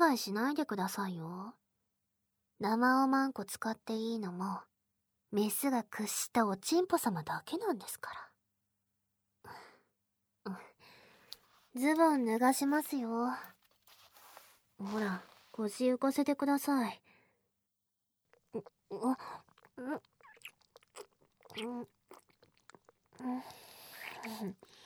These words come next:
こうやって、ベロ絡めて、おまんこ触られたら、声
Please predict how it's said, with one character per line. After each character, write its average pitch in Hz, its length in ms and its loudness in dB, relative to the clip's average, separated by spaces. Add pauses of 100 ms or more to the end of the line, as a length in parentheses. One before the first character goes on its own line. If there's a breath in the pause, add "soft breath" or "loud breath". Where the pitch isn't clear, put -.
(880 loud breath)
こ 208 240 -8
う 214 80 -4
や 214 140 -2
っ 214 40 -6 (140)
て、 - 160 -6 (1080 loud breath)
ベ 220 180 0
ロ 214 200 0
絡 196 280 -4
め 202 140 -8
て、 - 140 -12 (1500 loud breath)
お 247 180 4
ま 254 200 4
ん 262 80 -2
こ 220 120 -6
触 214 240 -6
ら 226 120 -6
れ 226 100 -4
た 226 160 -6
ら、 214 140 -8 (1300 loud breath)
声 208 300 -4